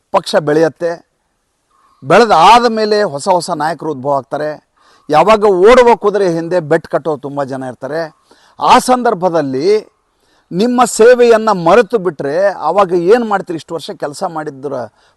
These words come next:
ಫಲಶ್ರುತಿ ಏನು ನಿಮ್ಮದು? ಅಷ್ಟು ವರ್ಷಗಳೇ ಕಳೆದು ಹೋಗ್ಬಿಡ್ತಾವಲ್ಲ, ಏನು ಮಾಡ್ತೀರಿ?" ಅಂತ. ಅವು ಭಾಳ ಚೆನ್ನಾಗಿರುವಂಥ ಒಂದು ಮಾತನ್ನು ಇದೇ ಅಣ್ಣಾಮಲೈ ಹೇಳಿದ್ರು. ಏನಂತ ಹೇಳಿದ್ರು ಅಂದರೆ,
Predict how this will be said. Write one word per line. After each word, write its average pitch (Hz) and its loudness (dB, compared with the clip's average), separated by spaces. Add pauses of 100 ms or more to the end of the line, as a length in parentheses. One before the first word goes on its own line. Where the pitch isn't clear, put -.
ಫಲಶ್ರುತಿ 165 -6
ಏನು 147 -4
ನಿಮ್ಮದು? 117 -12
ಅಷ್ಟು 110 -18
ವರ್ಷಗಳೇ 175 -10
ಕಳೆದು 135 -10
ಹೋಗ್ಬಿಡ್ತಾವಲ್ಲ, 113 -14
ಏನು 151 -10
ಮಾಡ್ತೀರಿ?" 113 -18
ಅಂತ. - -20 (760)
ಅವು 135 -8
ಭಾಳ 135 -6
ಚೆನ್ನಾಗಿರುವಂಥ 143 -10
ಒಂದು 135 -14
ಮಾತನ್ನು 139 -14
ಇದೇ 131 -8
ಅಣ್ಣಾಮಲೈ 117 -10
ಹೇಳಿದ್ರು. 98 -18
ಏನಂತ 165 -12
ಹೇಳಿದ್ರು 131 -12
ಅಂದರೆ, 127 -14